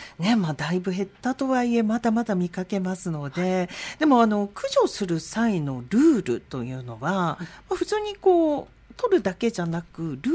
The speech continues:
Speaker 1: ールがあるんですか？
Speaker 2: そうですね。特定外来生物に指定されている植物等はですね、
Speaker 1: ええ。
Speaker 2: 基本的には移動というところが行えないものですので、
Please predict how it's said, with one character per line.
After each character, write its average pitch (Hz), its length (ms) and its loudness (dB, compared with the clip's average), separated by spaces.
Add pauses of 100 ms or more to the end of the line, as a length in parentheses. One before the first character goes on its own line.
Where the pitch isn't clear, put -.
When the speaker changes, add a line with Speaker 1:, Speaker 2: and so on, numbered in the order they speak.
Speaker 1:
ー - 20 0
ル - 120 -6
が - 200 -8
あ 139 120 -8
る - 120 -12
ん - 80 -12
で - 140 -14
す - 80 -18
か？ - 80 -14
Speaker 2:
そ - 200 -8
う - 20 -8
で 175 80 -8
す - 100 -16
ね。 135 60 -6
特 - 280 -8
定 247 200 -8
外 294 240 -6
来 294 160 -8
生 320 240 -4
物 139 240 -8
に 110 120 -10
指 110 120 -12
定 143 160 -6
さ 143 160 -6
れ 139 80 -4
て 151 100 -6
い 147 100 -2
る 147 120 -6
植 151 260 -6
物 131 240 -8
等 110 220 -8
は 107 80 -8
で 104 80 -8
す - 100 -14
ね、 139 60 -6
Speaker 1:
え 127 40 -8
え。 - 0 -
Speaker 2:
基 - 140 -8
本 269 220 -10
的 269 240 -10
に 262 80 -8
は - 160 -6
移 127 100 -6
動 147 220 -6
と 190 120 -14
い 208 120 -8
う 220 40 -14
と 214 120 -14
こ 214 100 -10
ろ 208 100 -6
が 135 140 -4
行 123 260 -10 (140)
え 147 60 -8
な 160 160 -6
い 131 60 -6
も 110 120 -10
の 107 140 -10
で 101 80 -8
す - 140 -16
の 131 100 -8
で、 165 120 -4